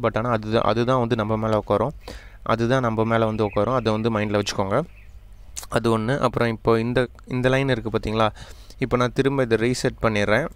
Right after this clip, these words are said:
<clears throat> ரீசெட் பண்ணிட்டு, இப்படி நான் வச்சுட்டேன்னு வச்சுக்கோ, லிங்க்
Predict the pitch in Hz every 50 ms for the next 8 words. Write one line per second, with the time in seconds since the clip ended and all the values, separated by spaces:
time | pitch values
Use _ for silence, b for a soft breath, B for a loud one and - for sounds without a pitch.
0 | - - - - - - - - - - - - - - - - - - - -
1 | - - - - - - - - - - B B B B B B B B - 120
2 | 123 127 - - 123 - - 113 110 107 104 - 127 127 113 101 101 b b b
3 | b b b b b b - - - - - - - - - 123 117 117 117 113
4 | 113 107 110 - - 113 120 123 123 110 - - - - 101 101 107 110 117 127